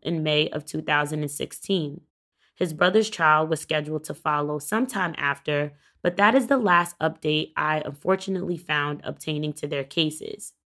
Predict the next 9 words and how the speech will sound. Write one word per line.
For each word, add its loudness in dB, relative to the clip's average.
The 0
status 4
of 0
their 4
trials 4
or 4
convictions, 0
if -2
any, -2